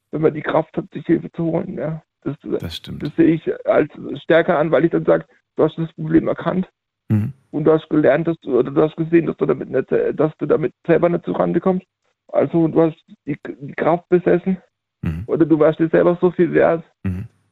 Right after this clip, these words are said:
Speaker 1: dass du dir Hilfe geholt hast. Ja. So. Und das machen wir mit unserem Auto auch, ja. Ich meine, die wenigsten von uns werden ihr Auto selber reparieren, sondern wir wissen,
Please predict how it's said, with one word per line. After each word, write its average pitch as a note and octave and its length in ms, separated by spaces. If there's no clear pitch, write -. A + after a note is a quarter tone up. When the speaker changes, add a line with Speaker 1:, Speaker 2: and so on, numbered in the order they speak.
Speaker 1:
dass D3 180
du - 100
dir D#3 300
Hilfe D#3+ 320
geholt E3 360
hast. - 200
Ja. D3 200
So. A#2+ 300
Und D3+ 180
das D3 100
machen E3 240
wir E3 80
mit E3 180
unserem D#3+ 200
Auto D3+ 280
auch, F#3 240
ja. E3 220
Ich D3 140
meine, D3 240
die C#3+ 120
wenigsten E3+ 400
von - 120
uns E3 200
werden B2+ 400
ihr A#2+ 180
Auto C#3+ 260
selber E3+ 320
reparieren, D3 480
sondern B2+ 380
wir C#3 160
wissen, F3 280